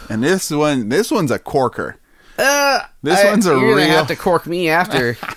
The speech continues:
Speaker 1: <laughs>
Speaker 2: either of those
Speaker 1: I
Speaker 2: things.
Speaker 1: think dr-, uh, drinking that much, uh, dairy would make you throw up.
Speaker 2: It would make me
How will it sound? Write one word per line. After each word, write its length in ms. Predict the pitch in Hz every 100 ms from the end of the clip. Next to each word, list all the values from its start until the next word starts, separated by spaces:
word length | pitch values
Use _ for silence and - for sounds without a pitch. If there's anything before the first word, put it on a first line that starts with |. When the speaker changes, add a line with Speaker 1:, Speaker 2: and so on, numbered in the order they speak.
| -
Speaker 1:
<laughs> 280 | - - -
Speaker 2:
either 260 | - 147 143
of 140 | 117
those 200 | 110 113
Speaker 1:
I 100 | 165
Speaker 2:
things. 300 | - 214 196
Speaker 1:
think 60 | -
dr-, 220 | 160 -
uh, 140 | 151 135
drinking 400 | 135 165 170 135
that 240 | 127 131
much, 400 | 135 127 113 - 120 - -
uh, 320 | 117 104 98 - - _ _ _ _ _ 120 101
dairy 640 | 120 117 131 90 82 92 _ _ - - -
would 680 | 160 - 147 202 196 165 147 - _ -
make 240 | 143 135
you 60 | 120
throw 180 | 110
up. 160 | 85 - - _ - -
Speaker 2:
It 60 | -
would 100 | -
make 160 | 170 120
me 420 | 127 147 117